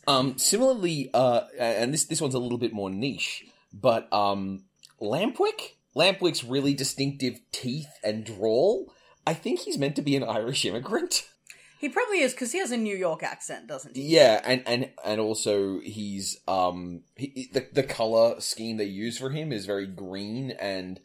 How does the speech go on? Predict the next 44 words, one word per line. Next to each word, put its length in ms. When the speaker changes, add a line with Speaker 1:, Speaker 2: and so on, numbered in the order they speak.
Speaker 1:
like, 260
he's 220
basically, 560
like 200
someone 320
said, 320
Speaker 2:
Yeah, 100
he's 120
Speaker 1:
"Make 140
Speaker 2:
green 140
Speaker 1:
a" 20
Speaker 2:
and 80
red. 180
He's 180
a, 240
he's 220
a 80
wicked 480
little 160
boy 240
leprechaun. 560
Speaker 1:
Yeah, 140
make 240
a 40
leprechaun 420
Speaker 2:
Yeah. 120
Speaker 1:
who 40
can 100
get 140
into 100
a 60
fist 260
fight. 240
Yeah. 220
Speaker 2:
Yeah, 200
that's 140
a 60
good 160
point. 260
Didn't 220
even 200
notice 300
that. 480
Speaker 1:
Yeah. 300